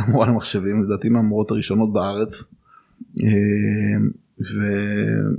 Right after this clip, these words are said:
והיא כאילו הדביקה אותי בחיידק הזה של ה-, של הלאהוב את ה-, את המכונה הזאת,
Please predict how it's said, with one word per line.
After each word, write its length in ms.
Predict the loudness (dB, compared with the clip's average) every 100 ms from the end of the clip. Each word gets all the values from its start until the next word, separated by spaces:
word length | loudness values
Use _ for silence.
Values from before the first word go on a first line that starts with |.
| -8 -8
והיא 240 | -4 -4 -6 _ _ _ _ _ _ _ _ _ _ _
כאילו 240 | -4 0 0
הדביקה 360 | 2 2 4
אותי 160 | 4 4
בחיידק 520 | 2 2 4 4 4
הזה 180 | 2 2
של 240 | 0 -2
ה-, 420 | -2 -2 -4 -4 -6 -8 _ _ _ -20 -20 _
של 200 | -6 -2
הלאהוב 420 | 0 2 4 2 2
את 60 | 0
ה-, 360 | 0 0 -2 -2
את 60 | 2
המכונה 440 | 2 4 2 2
הזאת, 300 | -2 -2 -4